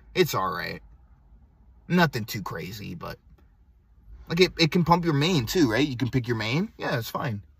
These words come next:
It's a good card. And the last thing we have is a story mode. I'm not gonna bother going through this, but basically you get two buddies and one guy makes a secret boss deck and the other two try and stop him.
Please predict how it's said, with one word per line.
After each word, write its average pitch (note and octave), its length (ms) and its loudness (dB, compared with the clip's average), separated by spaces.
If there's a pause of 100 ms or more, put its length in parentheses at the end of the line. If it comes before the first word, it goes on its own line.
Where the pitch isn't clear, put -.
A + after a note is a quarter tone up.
(140)
It's - 100 -8
a F#3 40 -4
good F3+ 160 0
card. A2+ 340 0 (800)
And D3 360 6
the C#3+ 60 6
last F3+ 380 8
thing E3+ 200 2
we D#3 100 4
have C#3+ 400 8
is D3 540 6 (260)
a E3 80 6
story G3+ 480 10
mode. A#2 320 2
I'm C3 140 4
not C#3+ 160 6
gonna C3 180 0
bother A2 360 4
going G#2 280 -6
through G2 220 -10
this, G#2+ 200 -8
but A2+ 280 -4 (360)
basically E3+ 540 8
you D3 160 4
get D#3 300 6
two G3 160 2
buddies D#3 560 6
and C3+ 360 2 (420)
one E3 280 6
guy F3+ 280 10
makes E3+ 300 2
a D3 40 -2
secret D#3+ 320 -4
boss D#3 440 4
deck D3+ 440 2
and C3 320 0
the B2+ 100 0
other B2+ 160 0
two C3 160 -6
try A#2 220 -2
and A#2 80 -10
stop G2 280 -6
him. G2 220 -10